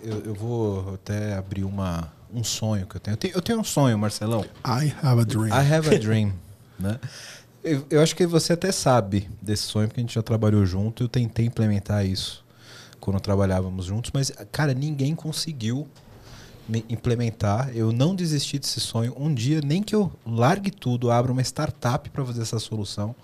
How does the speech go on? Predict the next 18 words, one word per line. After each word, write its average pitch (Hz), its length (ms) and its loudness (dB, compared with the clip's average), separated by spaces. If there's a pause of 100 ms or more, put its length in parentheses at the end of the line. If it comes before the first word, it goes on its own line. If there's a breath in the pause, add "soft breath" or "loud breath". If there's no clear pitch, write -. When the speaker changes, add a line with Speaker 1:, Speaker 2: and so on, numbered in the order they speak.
(580 loud breath)
Speaker 1:
isso - 160 -2
tem 123 140 0
que 123 60 0
acontecer. 113 600 -2 (1120 loud breath)
Eu 120 80 4
queria, 170 480 2
cara, 110 160 2
fazer 110 160 0
uma 156 160 2
poc, 120 580 0 (1200 loud breath)
é, 101 320 6
que 123 220 4
juntasse 104 840 0 (720 loud breath)
disponibilidade, 143 920 2 (440)
tolerância 156 520 4
a - 20 -2
falhas, 107 640 -2 (680 loud breath)
resiliência, 143 960 4